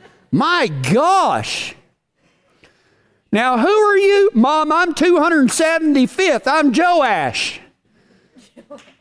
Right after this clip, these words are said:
I don't know. You know, I mean, like, people lived a lot longer back then, okay? So, I mean, like, there's, there's quite a bit of a population. But here's the deal. It's a new landscape.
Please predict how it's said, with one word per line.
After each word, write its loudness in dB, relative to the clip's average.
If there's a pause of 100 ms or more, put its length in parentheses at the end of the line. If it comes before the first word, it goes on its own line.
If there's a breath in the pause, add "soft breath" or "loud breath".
(140)
I -6
don't -6
know. 2
You 2
know, 0
I 0
mean, 0
like, -2 (220 loud breath)
people 2
lived 0
a 2
lot 0
longer 0
back -2
then, -2
okay? 0
So, 0 (240 loud breath)
I -2
mean, 2
like, -2
there's, -2
there's -2
quite -2
a 0
bit 0
of -2
a 0
population. -2 (540 loud breath)
But 2
here's 2
the -2
deal. 0 (360 loud breath)
It's -2
a 2
new 2
landscape. 0